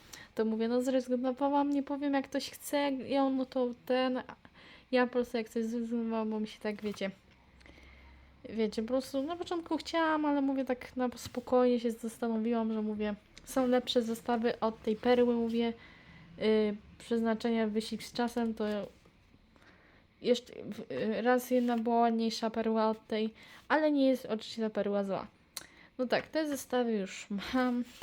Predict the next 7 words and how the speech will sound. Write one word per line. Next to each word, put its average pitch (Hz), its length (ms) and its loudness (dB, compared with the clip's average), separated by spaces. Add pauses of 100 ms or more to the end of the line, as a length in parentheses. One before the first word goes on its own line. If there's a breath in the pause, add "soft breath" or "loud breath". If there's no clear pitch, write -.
(120)
ten 196 200 -4
mam, 196 380 -4 (920 loud breath)
ten 233 180 2
samochód 196 560 -6
mam, 196 300 0
ten 185 320 -6
mam. 185 360 -2